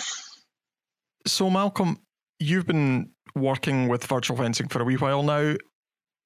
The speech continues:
Do we have any data sets coming out of these farms who are using virtual fencing? I mean, how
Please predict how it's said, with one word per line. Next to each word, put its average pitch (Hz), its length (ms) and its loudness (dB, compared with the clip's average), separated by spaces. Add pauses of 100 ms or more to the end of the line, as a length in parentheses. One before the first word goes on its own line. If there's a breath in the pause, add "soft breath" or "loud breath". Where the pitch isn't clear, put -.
(440)
Do 214 220 2
we 220 140 4
have 165 400 0
any 151 320 2
data 139 400 0
sets - 400 0
coming 147 260 0
out 131 160 2
of - 80 0
these 139 180 0
farms 127 440 0
who 139 180 2
are 131 320 0 (180)
using 160 360 2
virtual 143 280 0
fencing? 135 520 0
I - 60 0
mean, 131 140 0 (340 loud breath)
how 165 400 4